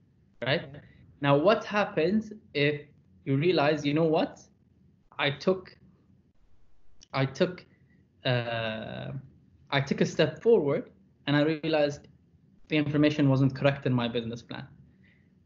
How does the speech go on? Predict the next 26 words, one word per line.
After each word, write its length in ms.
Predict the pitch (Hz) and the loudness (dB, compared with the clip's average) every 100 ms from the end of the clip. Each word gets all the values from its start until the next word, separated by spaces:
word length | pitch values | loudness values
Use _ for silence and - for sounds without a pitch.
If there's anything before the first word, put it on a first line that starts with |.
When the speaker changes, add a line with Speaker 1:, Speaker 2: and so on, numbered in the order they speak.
| _ - | _ -4
Speaker 1:
No 240 | 147 165 254 | 0 4 4
one, 500 | 240 233 233 - - - _ _ - | 4 2 0 -2 -10 -20 _ _ -4
I 100 | 151 165 | 0 2
have 180 | 170 | 2
never 280 | 156 185 190 | 2 2 2
heard 200 | 170 143 | 2 2
this 160 | 139 - | 0 -4
excuse 400 | - - 127 - | -12 -10 -10 -4
that, 180 | 127 143 | -2 2
"You 60 | |
know 100 | 156 | 2
what? 300 | 151 165 - - | 2 0 -6 -6
It 80 | 139 | 0
didn't 240 | 147 147 | 4 6
go 80 | 143 | 4
according 320 | 143 143 131 | 4 2 2
to 80 | 131 | 0
my 120 | 117 | -2
business 340 | 110 113 113 - | -2 -6 -8 -10
plan." 200 | - - | -18 -20
Speaker 2:
Yeah. 680 | _ _ _ - - - 147 | _ _ _ -20 -20 -6 0
Speaker 1:
Because 320 | 143 196 156 | 4 4 2
no 160 | 165 233 | 2 2
one, 540 | 233 226 226 208 - - - _ _ _ - | 2 2 2 0 -4 -16 -20 _ _ _ -8
no 240 | 156 220 233 214 | 0 4 4 2
one 320 | 196 160 | 0 -2